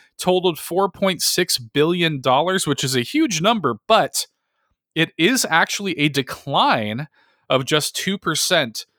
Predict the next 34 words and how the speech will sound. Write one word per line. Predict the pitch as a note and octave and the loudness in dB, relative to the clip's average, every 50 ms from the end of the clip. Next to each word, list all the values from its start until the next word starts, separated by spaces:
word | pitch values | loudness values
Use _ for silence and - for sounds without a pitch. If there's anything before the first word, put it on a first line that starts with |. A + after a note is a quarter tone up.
| _ _ _ _ | _ _ _ _
when | - C#3+ D3 E3 E3 | 0 0 0 0 0
compared | - D#3 C#3+ C3 - D3 C#3 C#3 C#3+ C#3 | -4 -4 -4 -2 0 0 2 2 0 -2
to | - - C#3 B2+ B2 B2 | -4 -2 0 0 0 0
a | G#2+ A#2+ | 0 0
year | B2+ C3 C#3 D3 E3 G#3 A3 G3+ | -2 -2 -2 -2 0 2 2 2
ago. | D#3 B2+ B2 A#2+ G#2 G2 F#2+ | 2 2 0 -2 -2 -2 -2
This | G2 C3+ E3 - - | 0 0 0 0 0
is | F3 D#3 | 0 -2
to | F3+ | -2
be | E3 E3+ | 0 0
expected. | D#3 C#3 - - - C#3+ C3 C3+ - - C#3 C3 B2+ B2 | 0 0 0 -2 0 0 0 0 0 0 0 0 0 0
I, | G#2 A2+ A#2+ A#2+ A#2+ | 0 0 0 -2 -2
I | - A#2 | -4 -4
mentioned | B2 C3 C#3+ D#3 - - D#3+ D3 | -2 -2 -2 -2 0 -2 -2 -2
this | D3 C#3+ - | -2 -2 0
last | C#3+ B2+ B2+ B2 B2 - - | 2 2 2 2 0 -2 -4
week. | B2 A2+ A2+ A2 - - _ _ _ _ _ _ _ _ _ | -2 -2 -2 -4 -6 -12 _ _ _ _ _ _ _ _ _
I | - C3+ C3+ C3+ | 2 2 2 2
do | B2 - - - D#3 F3 F#3+ G3 F#3+ | 0 -8 -8 -4 -2 0 0 0 0
expect | D#3+ D3+ - - - - - D3 D3 - - | 0 0 0 -2 0 2 2 2 2 2 -2
to | - C#3+ B2+ | -4 -4 -2
see | - - - - D#3 D3 C#3+ C#3+ | 0 0 0 0 0 -2 -2 -2
this, | C3 B2 C3 B2 A#2+ A#2 - - - - - | -2 2 2 2 4 2 2 -2 -2 -4 -2
uh, | A#2+ A#2+ A#2+ B2 | 0 0 0 0
kind | A#2 - E3 D#3 | -2 -2 0 0
of | D3+ | 0
more | D3 C#3+ C#3+ C#3+ D3 C#3+ C#3 | 0 0 0 2 2 2 2
small | - - - D#3 C3+ B2 C3 C3 | 0 -2 0 0 2 2 2 2
declines | C3 B2+ - - C3 B2 A#2+ A#2+ A2+ | 0 -2 -2 0 0 0 0 -2 -2
like | A#2+ A2+ A2 | -4 -6 -4
this | - A#2+ A#2 - - | -4 -4 -4 -2 -2
moving | A#2+ A#2+ A2+ A2+ A2 | -2 -2 -2 -4 -6
forward, | A2 - B2 A#2+ A2+ A2+ A2+ A2 | -4 -2 0 0 2 2 0 0
as | G#2+ A2 A2+ A2+ A2+ A2 G#2 - - | 0 0 0 2 0 0 -2 -6 -8